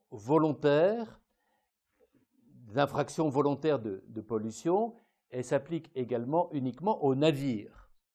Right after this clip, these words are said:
Donc, Marpol, la Convention internationale, est très stricte quant à la répression de la pollution.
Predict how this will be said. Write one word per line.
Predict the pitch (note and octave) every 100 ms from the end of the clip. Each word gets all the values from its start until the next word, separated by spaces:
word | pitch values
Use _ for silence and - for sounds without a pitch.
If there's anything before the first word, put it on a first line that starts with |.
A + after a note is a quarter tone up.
| _
Donc, | A#2+ A2 _
Marpol, | - B2+ C3+ - E3+ F3+ C3+ F#2 - _
la | A2+ C#3+
Convention | C#3+ D#3+ C#3+ D3 - D3+
internationale, | B2 G#2+ G#2 - A#2 C#3+ G3+ G#3 -
est | D3 C3+
très | - C3+
stricte | - - F#3+ - _ _ _ _ _ _ _ _ _ _
quant | - D#3 D3+
à | C#3 A2+ - _ _
la | A2+
répression | A#2+ D3+ D#3 D3+ C3+ C#3 D#3+ G3+ G3+ _
de | B2+
la | D#3+ C#3+
pollution. | B2 G#2+ - G2+